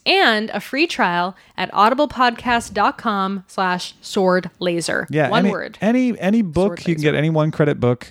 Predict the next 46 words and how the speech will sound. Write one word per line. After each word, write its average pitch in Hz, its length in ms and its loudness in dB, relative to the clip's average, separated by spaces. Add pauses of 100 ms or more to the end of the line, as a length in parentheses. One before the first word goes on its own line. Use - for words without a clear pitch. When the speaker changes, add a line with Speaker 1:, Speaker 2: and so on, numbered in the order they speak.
Speaker 2:
uh, 104 260 2
with 107 220 -2
that 113 220 -2
code. 120 240 -2
So, 95 180 -2 (140)
so - 120 -12 (140)
use 143 300 4
it. - 320 -2
And 104 100 2
if 104 100 -2
you 160 140 2
are 156 100 4
already 151 200 4
a 139 40 2
member, 139 280 0
give 131 180 0
it 151 80 -2
to 147 80 -2
someone 156 240 2
else. 139 320 -4
Speaker 1:
Pay - 180 0
it 123 40 4
forward. 156 420 0 (260)
Speaker 2:
audiblepodcast 135 500 0
dot 131 140 0
com 107 220 0
slash - 400 -2
sword 98 380 0
laser. 85 320 -4 (760)
Speaker 1:
Well, 285 120 4
should 269 140 2
we 285 80 4
jump 277 240 0
into 269 280 0
T 277 220 0
V, 269 160 2
movies, 262 320 0
and 269 100 2
video 277 220 2
games? 453 420 0
Speaker 2:
Why 107 160 0
don't 95 320 -4
we? 76 240 -8 (120)
Speaker 1:
Why 247 240 -2
don't 240 320 0
we? - 320 -4